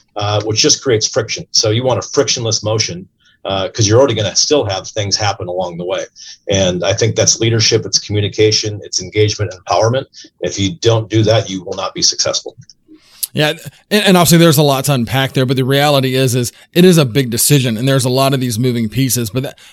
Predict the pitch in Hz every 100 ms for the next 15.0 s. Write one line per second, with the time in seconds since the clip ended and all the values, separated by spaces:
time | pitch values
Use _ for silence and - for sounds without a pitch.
0 | - 214 175 139 123 127 - 120 107 -
1 | 120 113 92 110 127 127 117 127 123 117
2 | 117 113 107 139 135 127 117 120 123 -
3 | 120 113 110 - 151 127 135 131 127 117
4 | - - - 139 135 131 147 151 135 135
5 | 143 131 110 113 139 131 120 110 120 110
6 | 117 104 120 113 - 113 104 113 113 -
7 | _ - - 113 110 - 151 143 160 135
8 | 110 127 120 117 104 123 104 120 135 143
9 | 123 107 92 120 113 - 120 113 135 135
10 | 135 _ 135 156 151 160 165 127 120 131
11 | 127 120 - _ _ _ 117 98 123 139
12 | 139 135 139 135 120 113 113 113 107 107
13 | 110 123 113 131 127 113 131 127 117 117
14 | 113 110 - 135 - 127 127 113 113